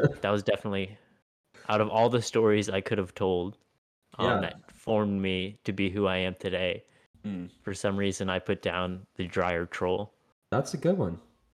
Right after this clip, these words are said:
Speaker 1: We should do an episode on riddles, 'cause I like riddles.
Speaker 2: Okay. I can, uh,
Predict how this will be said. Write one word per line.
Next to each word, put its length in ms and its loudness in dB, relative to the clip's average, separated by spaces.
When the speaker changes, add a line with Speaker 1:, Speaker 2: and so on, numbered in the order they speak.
Speaker 1:
We 60 -4
should 220 -2
do 120 4
an 80 2
episode 420 2
on 200 0
riddles, 340 0
'cause 160 -8
I 100 -4
like 280 -4
riddles. 400 -8
Speaker 2:
Okay. 360 -6
I 120 0
can, 200 -2
uh, 180 -2